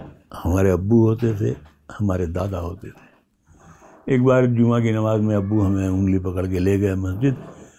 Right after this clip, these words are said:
तो मस-, आलमगीरी मस्जिद का जो सहन है बहुत बड़ा है। सर्दी के दिन थे तो वो बाहर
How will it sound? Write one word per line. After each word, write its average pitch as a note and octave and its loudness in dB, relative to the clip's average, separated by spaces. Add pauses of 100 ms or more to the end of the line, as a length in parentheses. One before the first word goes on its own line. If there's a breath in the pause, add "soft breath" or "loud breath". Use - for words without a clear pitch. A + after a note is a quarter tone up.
(360 loud breath)
तो C#3+ -4
मस-, A#2 0
आलमगीरी G#2 2
मस्जिद G2 2
का G2+ -2
जो F#2+ 0
सहन A2+ 2
है G#2 2
बहुत F#2 -4
बड़ा D#2+ -4
है। - -12 (960 loud breath)
सर्दी A2 4
के A#2 4
दिन A2+ 4
थे C#3 0
तो C#3+ -2
वो C3 2
बाहर A2 0